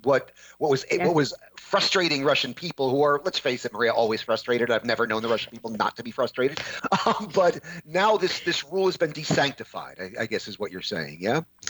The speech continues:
Speaker 2: Uh, it seems to be that it's been, uh, yeah, this, uh, sanctity of Putin is eroded, and, uh, people, uh, increasingly sort of in, uh, casual conversations, uh, take it upon him,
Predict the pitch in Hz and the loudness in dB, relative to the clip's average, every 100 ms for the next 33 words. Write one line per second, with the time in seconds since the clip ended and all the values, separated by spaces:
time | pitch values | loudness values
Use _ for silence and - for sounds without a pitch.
0 | - - - - 254 254 254 - 277 269 | -8 -8 -8 0 4 4 4 2 0 0
1 | 233 233 214 202 202 - _ 220 202 190 | 0 2 4 2 0 -4 _ 4 4 2
2 | 180 190 190 180 190 185 - 185 180 170 | 0 2 2 4 2 0 0 4 4 4
3 | 147 - 233 226 220 - 196 - 196 185 | 2 2 2 2 2 2 0 2 2 4
4 | 180 - - 175 - 208 196 208 330 330 | 0 -2 -4 -4 0 4 4 6 6 6
5 | 277 240 - 202 196 196 190 170 165 208 | 4 2 2 4 4 4 4 4 2 2
6 | 202 196 165 - - 165 - 185 - 220 | 2 2 2 0 -2 0 2 2 4 4
7 | 214 190 156 151 156 143 139 - 180 170 | 6 2 2 -2 -2 -4 -6 -4 0 -2
8 | - - - - 180 175 175 185 180 214 | -4 -18 -14 -2 0 2 2 2 2 4
9 | 262 349 381 320 294 - - - 214 214 | 4 4 4 4 0 -4 -14 -4 0 2
10 | 214 269 285 233 214 196 - 196 185 180 | 4 4 4 4 4 2 0 0 2 0
11 | - 254 262 254 | 0 2 4 0